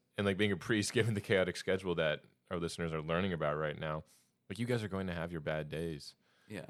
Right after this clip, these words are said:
Speaker 1: And is it good that you do what you do when you're angry and let that get the best of you? No, of course not.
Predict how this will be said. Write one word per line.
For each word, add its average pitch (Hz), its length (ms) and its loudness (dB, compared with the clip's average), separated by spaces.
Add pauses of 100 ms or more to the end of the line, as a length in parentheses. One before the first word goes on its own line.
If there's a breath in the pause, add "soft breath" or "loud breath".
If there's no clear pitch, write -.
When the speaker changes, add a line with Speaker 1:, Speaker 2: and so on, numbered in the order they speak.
(140)
Speaker 1:
And 92 380 4
is 87 160 2
it 80 120 -4
good 80 220 2
that 80 100 2
you 78 140 -2
do 78 300 -2
what 76 400 -4
you 76 120 -6
do 78 240 -2
when 76 200 -2
you're 73 220 -4
angry 78 460 -4
and 76 100 -4
let 73 120 -6
that 71 140 -6
get 78 120 -8
the - 60 -14
best 76 200 -6
of 95 60 -4
you? 95 100 -4
No, 110 180 4
of 78 120 -4
course - 280 0
not. 78 200 -4